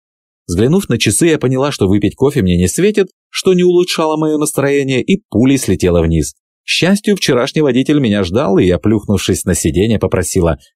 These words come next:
«Гони в аэропорт, все штрафы беру на себя». «Я мухой», пообещал он, и едва мы выбрались на шоссе, врубил газ. В аэропорт мы добрались без приключений, у меня ещё было в запасе немного времени, чтобы выпить кофе в баре.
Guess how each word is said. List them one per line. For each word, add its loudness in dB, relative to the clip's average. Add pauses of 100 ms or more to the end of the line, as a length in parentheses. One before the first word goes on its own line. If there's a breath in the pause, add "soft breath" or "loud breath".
(120)
«Гони 0
в 0
аэропорт, 0
все 0
штрафы 0
беру 2
на 0
себя». 0 (160)
«Я 2
мухой», 2
пообещал 0
он, 0
и 2
едва 2
мы 2
выбрались 0
на -2
шоссе, -2
врубил 0
газ. -2 (380)
В -2
аэропорт 0
мы 0
добрались 0
без 0
приключений, 0
у 2
меня 0
ещё 0
было 4
в 2
запасе -2
немного 0
времени, 0
чтобы 0
выпить 0
кофе 0
в -6
баре. 0